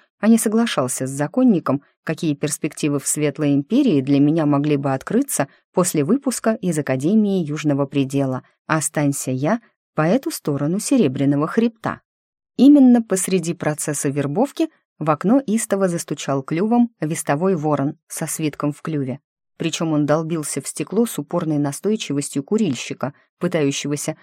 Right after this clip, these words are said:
высечь искру из сломанного огнива. Норин потянулась, чтобы открыть створку, и едва в той появилась щель, как в неё тут же просочился крылатый посыльный и арбалетным болтом устремился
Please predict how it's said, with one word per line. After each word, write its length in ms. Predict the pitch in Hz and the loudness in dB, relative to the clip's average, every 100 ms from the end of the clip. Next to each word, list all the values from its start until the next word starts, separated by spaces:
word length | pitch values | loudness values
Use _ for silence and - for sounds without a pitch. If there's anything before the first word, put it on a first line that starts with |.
| _ | _
высечь 540 | 170 180 160 147 - | -4 -2 -2 -4 -6
искру 480 | - 269 - 135 135 _ - | -4 -4 -2 -2 -4 _ -4
из 180 | 165 - | -2 -2
сломанного 640 | 151 147 196 214 214 214 - | -2 -2 0 0 -2 -4 -8
огнива. 520 | 160 135 127 123 127 _ _ _ _ | -6 -2 -2 -2 -6 _ _ _ _
Норин 340 | 180 180 165 156 | 2 2 2 -2
потянулась, 640 | 160 - 170 160 151 - _ - | -4 -2 -2 0 -2 -4 _ -10
чтобы 340 | - 151 151 | -6 -4 -4
открыть 340 | 151 160 143 | -4 -6 -6
створку, 560 | - 185 254 - 143 143 _ _ _ - | -6 -2 -2 -2 -4 -4 _ _ _ -6
и 60 | 165 | -2
едва 300 | 196 190 196 | 0 0 -2
в 100 | - | 0
той 220 | 196 185 | -2 0
появилась 580 | 180 165 160 160 139 - | -2 -2 0 -2 -2 -4
щель, 400 | - 226 254 277 _ _ - | -4 -2 -2 -4 _ _ -4
как 240 | 180 175 | -4 -2
в 60 | 165 | -2
неё 320 | 160 165 156 | 0 0 -2
тут 300 | - 220 214 | 0 0 0
же 140 | 233 | -2
просочился 800 | 233 160 - 143 - 175 180 180 | -2 -4 -4 -6 -6 -6 -6 -6
крылатый 520 | 143 135 135 151 135 | -4 -2 -2 -2 -6
посыльный 640 | - 123 - 208 247 269 - _ | -6 -4 -2 2 2 2 -2 _
и 60 | 160 | -2
арбалетным 640 | 156 143 165 262 247 226 | 0 0 0 2 4 4
болтом 460 | 156 143 196 247 254 | 4 0 2 2 2
устремился 640 | - 151 139 170 185 226 | 0 2 4 2 0 -4